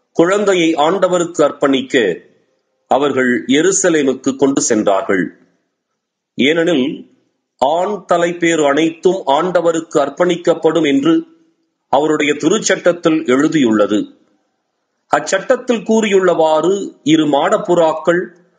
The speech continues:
அல்லது இரு புறா குஞ்சுகளை அவர்கள் பலியாக கொடுக்க வேண்டியிருந்தது. அப்போது எருசலேமில் சிமியோன் என்னும் ஒருவர் இருந்தார். அவர் நேர்மையானவர்,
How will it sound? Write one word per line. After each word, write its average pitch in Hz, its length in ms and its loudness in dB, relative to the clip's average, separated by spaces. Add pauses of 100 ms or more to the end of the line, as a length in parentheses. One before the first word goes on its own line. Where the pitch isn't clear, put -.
(240)
அல்லது 156 320 0
இரு 160 140 0
புறா 185 400 0
குஞ்சுகளை 151 720 0
அவர்கள் 127 640 -2
பலியாக 165 560 0
கொடுக்க 131 380 0
வேண்டியிருந்தது. 98 880 -2 (840)
அப்போது 139 520 0
எருசலேமில் 156 1080 0 (180)
சிமியோன் 196 500 2
என்னும் 139 360 0
ஒருவர் 131 320 2
இருந்தார். 107 840 -2 (360)
அவர் 120 220 0
நேர்மையானவர், 131 920 0